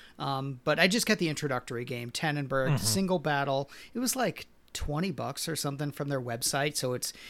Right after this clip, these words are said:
Speaker 1: it's small just to kinda see if you like the series. Um,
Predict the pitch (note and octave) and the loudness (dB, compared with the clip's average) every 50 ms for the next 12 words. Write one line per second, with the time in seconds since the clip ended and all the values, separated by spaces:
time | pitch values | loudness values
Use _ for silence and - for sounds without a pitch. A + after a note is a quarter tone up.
0 | - - - D#3 - - - - C#3+ C#3+ C#3+ C#3+ D#3+ E3 D3+ B2+ - D3 - - | -10 -2 0 2 4 4 4 4 4 4 4 6 4 4 2 2 0 -2 0 0
1 | - C#3+ - - C#3 C#3 C3+ B2 - - D3+ D3 D3 C#3 - C#3+ C#3 C3 B2+ C#3 | -2 -4 -2 -2 0 0 2 2 2 2 2 2 0 0 0 -2 -2 -2 -2 -4
2 | - - C3 B2+ - - C3+ C3+ C#3 D3 D3 D3 - - - - - - - - | -4 -4 -4 -2 0 0 0 2 2 2 2 0 -2 -4 -14 -18 -18 -20 -20 -16
3 | - A3 E3+ D3 C#3+ C#3 C#3 C3+ - | -2 2 4 4 4 4 2 -2 -4